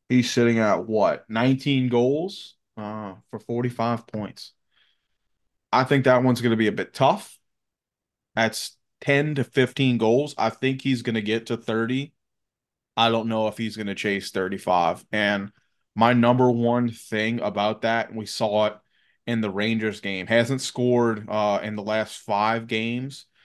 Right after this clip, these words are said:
He's got two goals in the Rangers game. Um, big part of, uh, Cole Caulfield, especially last year, um, we, we, I think he's only had th-, four now, four multi-point,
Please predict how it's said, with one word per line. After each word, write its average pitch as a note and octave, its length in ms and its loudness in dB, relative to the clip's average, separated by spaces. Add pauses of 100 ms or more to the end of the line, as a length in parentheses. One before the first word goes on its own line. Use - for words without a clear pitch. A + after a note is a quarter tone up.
(200)
He's - 80 -16
got G#2 180 2
two C3 220 2
goals A2+ 320 4
in A2 80 -4
the G2 80 -4
Rangers G2+ 400 -4
game. F2+ 380 -6 (420)
Um, F#2 500 4
big C#3+ 280 2
part C#3+ 240 8
of, B2 260 4
uh, G#2 360 4 (440)
Cole D3+ 240 2
Caulfield, C3+ 720 2 (120)
especially A#2+ 400 -2
last G#2+ 400 2
year, A#2 320 2 (480)
um, F#2 400 0 (640)
we, C3 380 0 (180)
we, B2 180 -6
I A#2+ 100 0
think C3+ 200 -4
he's C3 220 -2
only C3 280 0
had A2+ 440 0 (320)
th-, B2 200 -8 (320)
four C#3+ 460 8
now, G#2+ 540 0 (480)
four C#3 340 0
multi-point, A#2+ 800 -2